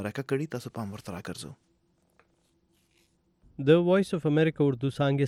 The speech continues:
Speaker 2: سره خصوصي مرکه کې سټیون کوهن د امریکې او پاکستان د تعلقاتو په مختلفو اړخونو د خپلو خیالاتو اظهار وکړو. هغه ویل د اسلام آباد او واشنګټن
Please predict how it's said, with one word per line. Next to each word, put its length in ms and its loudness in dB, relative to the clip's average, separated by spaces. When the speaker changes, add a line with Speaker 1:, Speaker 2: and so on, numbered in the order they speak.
Speaker 2:
سره 280 8
خصوصي 480 2
مرکه 300 4
کې 240 4
سټیون 320 4
کوهن 320 6
د 20 6
امریکې 340 4
او 160 6
پاکستان 460 2
د 160 0
تعلقاتو 560 2
په 40 4
مختلفو 460 4
اړخونو 420 4
د 80 -2
خپلو 320 0
خیالاتو 460 2
اظهار 320 2
وکړو. 260 0
هغه 240 10
ویل 180 8
د 140 6
اسلام 260 4
آباد 320 4
او 80 6
واشنګټن 560 2